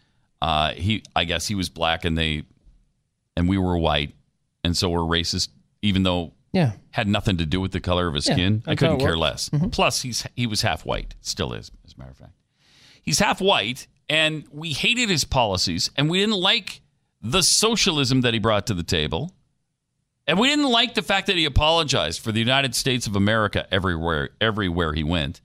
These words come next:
Speaker 1: But when we disagreed with him and fought against him, we were just simply racists. But they could take this Trump thing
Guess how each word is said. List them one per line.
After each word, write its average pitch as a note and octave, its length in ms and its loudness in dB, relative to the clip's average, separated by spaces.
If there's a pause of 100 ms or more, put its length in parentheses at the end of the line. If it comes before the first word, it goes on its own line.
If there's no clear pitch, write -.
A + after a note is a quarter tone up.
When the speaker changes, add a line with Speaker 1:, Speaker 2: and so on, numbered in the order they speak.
(480)
Speaker 1:
But D3+ 140 0
when D#3 260 2
we A3 180 0
disagreed F3 580 0
with B2 140 -4
him A#2 380 -2
and A2+ 160 -6
fought G3+ 300 2
against D3+ 420 -2
him, - 420 -6 (400)
we D3 160 -2
were D#3 180 -2
just D3 500 -2
simply A#2 420 2
racists. - 720 -2 (200)
But B2+ 180 -6
they A3+ 100 0
could B3 260 -6
take F#3+ 260 -4
this C#3 260 0
Trump F3 380 -2
thing E2+ 400 -2